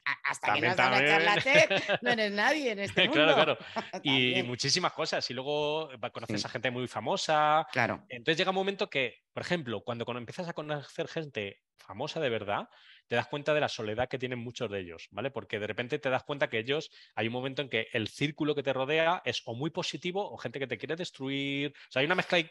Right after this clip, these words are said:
Speaker 2: rara, ¿no? Entonces, me daba un poco pena, ¿no? O sea, decía, "Joder, como tú empieces a destacar de alguna forma, puede llegar un momento que te vayas aislando tanto que te vuelvas, eh, loco hasta cierto punto", ¿no? Porque
Speaker 1: Sí.
Speaker 2: le pasa a mucha gente.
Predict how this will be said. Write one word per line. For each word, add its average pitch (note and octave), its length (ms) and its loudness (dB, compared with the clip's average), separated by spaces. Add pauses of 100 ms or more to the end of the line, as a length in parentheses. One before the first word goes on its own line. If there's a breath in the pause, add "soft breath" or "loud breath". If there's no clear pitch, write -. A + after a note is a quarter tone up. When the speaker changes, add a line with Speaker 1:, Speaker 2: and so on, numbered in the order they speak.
Speaker 2:
rara, A#2 360 0
¿no? C3+ 120 -6
Entonces, D#3 500 -4 (380 loud breath)
me A#2 160 0
daba C#3 180 6
un E3+ 80 0
poco F3+ 260 -4
pena, G#2 320 -2 (100)
¿no? C3+ 140 -8
O D#3 40 -10
sea, A#2+ 140 -2
decía, A2+ 260 0
"Joder, C#3 360 4
como G#2+ 280 -4
tú C3+ 160 -2
empieces D3+ 320 -4
a D#3 100 0
destacar C#3+ 540 0
de A#2 60 2
alguna A#2+ 220 -4
forma, E3+ 420 -2 (320 loud breath)
puede A2+ 120 0
llegar B2+ 160 2
un C#3+ 80 -2
momento D3 260 -2
que D#3+ 100 0
te A2 100 -2
vayas B2+ 260 2
aislando B2+ 480 0
tanto C#3+ 240 -4
que E3 100 -4
te A2+ 100 -6
vuelvas, A2+ 460 0 (380 loud breath)
eh, F#2 1000 -6
loco G#2+ 420 -2
hasta - 220 -12
cierto F#2+ 260 -10
punto", B2+ 320 -8
¿no? D3 120 -6
Porque - 200 -6
Speaker 1:
Sí. F#3 40 2
Speaker 2:
le G#3 80 -2
pasa - 200 -8
a - 20 -6
mucha A2+ 200 -6
gente. C3+ 340 -4